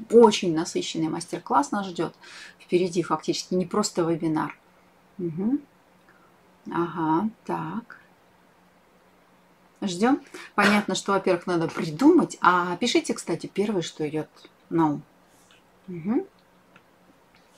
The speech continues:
Дело вот в чем. Вы пока пишете, мы немножко тему дальше продолжим. А, очень часто люди говорят: «А, вот у меня нет денег». Если бы у меня были деньги,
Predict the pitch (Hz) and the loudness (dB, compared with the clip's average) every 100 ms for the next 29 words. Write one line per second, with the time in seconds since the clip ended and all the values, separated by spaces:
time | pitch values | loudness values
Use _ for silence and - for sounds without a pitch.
0 | - - - - - - _ 202 247 269 | -20 -20 -20 -20 -20 -20 _ 0 4 6
1 | 269 269 254 - 156 151 - 214 233 233 | 6 4 -2 0 -2 0 -2 0 2 2
2 | 247 247 311 - - 196 185 214 220 214 | 2 2 2 2 -4 -6 -2 0 0 0
3 | - - 220 202 190 233 247 - - - | -4 -8 -6 -4 -2 -2 -4 -4 -2 -2
4 | 185 165 156 151 143 - 170 160 151 - | -2 -4 -4 -6 -6 -6 -4 -4 -4 -4
5 | 233 240 226 220 285 285 - 202 202 220 | -4 -2 -4 0 0 0 -2 0 0 0
6 | 214 180 196 196 196 185 - 294 247 185 | -2 -2 -4 -2 -2 0 0 2 0 -2
7 | 185 185 180 175 185 190 151 - - - | -4 -2 0 0 -2 -2 -2 -6 -16 -20
8 | - - - 190 226 - 214 208 202 202 | -20 -20 -6 -2 0 0 0 0 0 -2
9 | 185 196 196 196 269 339 294 | 0 0 0 0 6 8 8